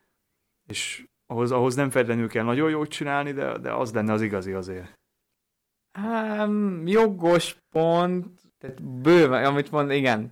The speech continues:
Speaker 2: Annyira logikátlanságokba belekeverednének, hogyha nem, sőt, el se tudnánk mesélni szerintem ezt a történetet, hogyha nem használnának olyan anyagokat, amikhez nincs joguk használni,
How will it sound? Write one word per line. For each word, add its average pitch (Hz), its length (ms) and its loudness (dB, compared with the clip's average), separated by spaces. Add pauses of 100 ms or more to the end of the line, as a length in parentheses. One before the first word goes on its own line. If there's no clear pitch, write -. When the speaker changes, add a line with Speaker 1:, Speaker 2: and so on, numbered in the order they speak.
Speaker 2:
Annyira 175 420 4
logikátlanságokba 147 1200 2
belekeverednének, 143 1080 2
hogyha 143 220 -2
nem, 139 300 0
sőt, - 340 -2
el 156 140 8
se 160 140 -2
tudnánk 139 320 0
mesélni 139 400 0
szerintem 120 360 -2
ezt 123 160 -4
a 127 100 -6
történetet, 120 540 0
hogyha 127 180 -4
nem 117 160 -2
használnának 117 920 0 (220)
olyan 127 280 6
anyagokat, 120 580 2
amikhez 123 500 0
nincs 139 360 2
joguk 117 300 0
használni, 117 800 0